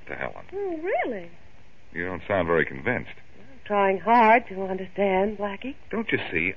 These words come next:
Speaker 1: I didn't know what Helen's game was. But I had to play along with her until I found out.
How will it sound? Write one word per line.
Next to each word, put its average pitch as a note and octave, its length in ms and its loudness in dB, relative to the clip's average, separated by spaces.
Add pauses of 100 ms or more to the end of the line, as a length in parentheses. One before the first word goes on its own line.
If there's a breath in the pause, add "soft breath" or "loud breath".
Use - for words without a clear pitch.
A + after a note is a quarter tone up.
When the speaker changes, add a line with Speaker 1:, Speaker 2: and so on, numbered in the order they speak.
(140)
Speaker 1:
I G#3+ 100 2
didn't A2 220 -4
know D#2+ 100 0
what E2+ 200 2
Helen's D2+ 540 -4
game A#1+ 260 -6 (120)
was. G1+ 180 -14 (540 soft breath)
But G#2+ 140 6
I G#2+ 80 8
had G2+ 240 6
to - 80 0
play F2+ 220 6
along B2 360 8
with G2+ 120 4
her F#3 60 4
until B2+ 240 2
I D3+ 100 8
found F3+ 360 2
out. G#3+ 280 0